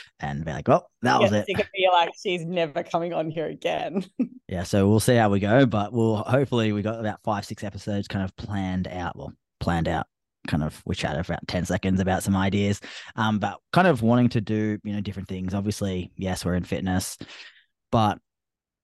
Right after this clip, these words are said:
Speaker 1: we both have, I think for me, it's kinda like, well, we both do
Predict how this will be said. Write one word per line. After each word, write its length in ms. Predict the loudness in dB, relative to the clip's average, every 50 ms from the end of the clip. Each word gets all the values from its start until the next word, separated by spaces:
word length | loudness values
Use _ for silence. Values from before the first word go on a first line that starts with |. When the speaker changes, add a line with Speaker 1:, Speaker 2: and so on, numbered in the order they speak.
| _ _ _ _ _ _ _
Speaker 1:
we 200 | -2 0 0 2
both 300 | 2 4 4 4 2 2
have, 520 | 0 0 0 0 0 0 -2 -4 -6 -10 -12 -8 -6 -6 -6 -6 -10 -16 -20 _ _ _ _ _ _
I 100 | -8 -8
think 480 | -6 -2 0 0 0 0 -2 -8 -12 -14 -14 _ _ _ _ _ _ _
for 100 | 2 4
me, 240 | 4 6 6 4 4
it's 100 | 2 0
kinda 160 | 0 0 2
like, 140 | 2 0 0 -2
well, 180 | -2 -2 -2 -4
we 120 | -6 -6
both 260 | -4 -2 -4 -4 -2 -2
do 260 | -2 -2 -2 -4